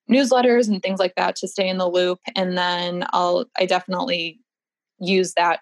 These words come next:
channel to contact people and let them know about upcoming resources and, like, when the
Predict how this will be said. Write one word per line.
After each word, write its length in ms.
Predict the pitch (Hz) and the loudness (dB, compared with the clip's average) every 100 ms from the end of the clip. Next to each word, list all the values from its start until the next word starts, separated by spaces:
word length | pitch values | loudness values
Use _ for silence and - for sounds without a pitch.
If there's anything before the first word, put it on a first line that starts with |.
| - | -4
channel 380 | - 175 170 165 | -2 0 -2 -2
to 480 | - 165 160 170 165 | -2 -2 -2 -2 -4
contact 340 | - - 175 - | -4 -2 -2 -2
people 240 | 185 175 | -2 0
and 120 | 170 | 0
let 120 | - | -2
them 140 | 180 175 | -2 -2
know 140 | 170 | 0
about 240 | 170 175 - | 0 0 0
upcoming 480 | 175 - 180 160 170 - - - | -4 -2 -4 -2 -6 -10 -14 -4
resources 680 | 185 170 175 175 175 170 165 | -2 0 0 0 0 0 0
and, 380 | 170 90 - 214 _ - | -2 -2 -4 -6 _ -8
like, 120 | 175 | -4
when 160 | 175 160 | -2 0
the 200 | 165 | -2